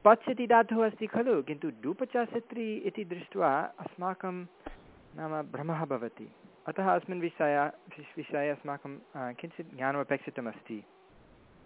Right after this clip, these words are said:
तर्हि, हम्म,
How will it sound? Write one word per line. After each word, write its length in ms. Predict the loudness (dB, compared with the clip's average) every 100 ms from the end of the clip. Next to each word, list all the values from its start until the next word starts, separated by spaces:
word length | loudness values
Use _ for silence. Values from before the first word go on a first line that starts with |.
| -20 -20 -20 -20 -20 -20 -20 -20 -20 -20 -20 -6 2
तर्हि, 380 | 4 4 0 -4 -16 -20 -20 -20 -14
हम्म, 300 | -10 -8 -8